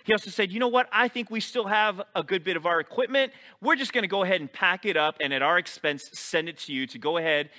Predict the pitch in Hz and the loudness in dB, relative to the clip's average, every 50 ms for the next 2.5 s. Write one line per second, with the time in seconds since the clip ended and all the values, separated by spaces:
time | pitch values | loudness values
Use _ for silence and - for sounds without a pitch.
0 | - - - 156 139 131 120 117 117 107 - - 120 110 101 107 110 98 92 95 | -18 -8 -4 -4 -4 -2 -2 -4 -4 -6 -8 -8 -10 -10 -10 -8 -10 -10 -10 -10
1 | 98 92 - 120 113 185 202 156 - - _ _ _ _ _ _ _ _ - 233 | -12 -12 -12 -8 -4 -2 -2 -2 -4 -6 _ _ _ _ _ _ _ _ -20 -12
2 | 294 381 403 370 359 359 - - - - | -6 -2 -2 0 0 -2 -4 -8 -14 -16